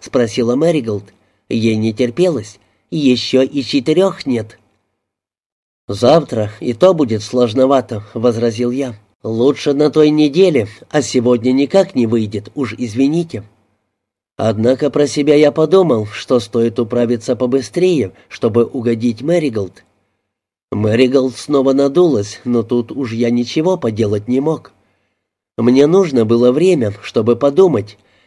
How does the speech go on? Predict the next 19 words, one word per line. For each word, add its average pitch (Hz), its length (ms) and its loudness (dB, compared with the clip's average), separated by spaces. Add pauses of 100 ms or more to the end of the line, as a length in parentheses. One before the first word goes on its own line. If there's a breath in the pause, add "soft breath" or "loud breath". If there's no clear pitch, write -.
иначе 117 440 0
хорошие 113 480 0
вещи 113 380 -4
не 123 220 0
сделать. 139 520 -4 (800)
А 110 160 4
я 123 180 4
хотел, 165 400 2
чтобы 113 340 -2
приз 113 300 -4
был 123 180 -2
хорошим, 151 600 -2 (320)
ради 113 340 0
Бомбошки, 131 760 -2 (120)
ради 120 340 -2
Мэриголд, 127 640 -2 (400)
ради 117 380 2
Челтманского 117 840 -2
ипподрома 139 760 0